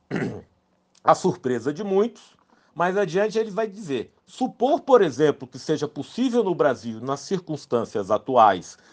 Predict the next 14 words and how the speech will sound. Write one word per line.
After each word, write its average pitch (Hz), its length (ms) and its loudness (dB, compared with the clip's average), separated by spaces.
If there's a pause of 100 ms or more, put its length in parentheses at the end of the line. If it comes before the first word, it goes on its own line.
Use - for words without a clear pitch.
(280)
um 170 120 2
regime 143 400 2
socialista 120 680 -2
com 131 160 -4
entrega 127 640 4
a 123 160 4
órgãos 135 480 4
estatais 113 600 -2
da 104 140 0
responsabilidade 120 1120 -4
pela 123 240 -2
direção 107 680 -2 (320)
e 165 80 -2
manejamento 120 720 2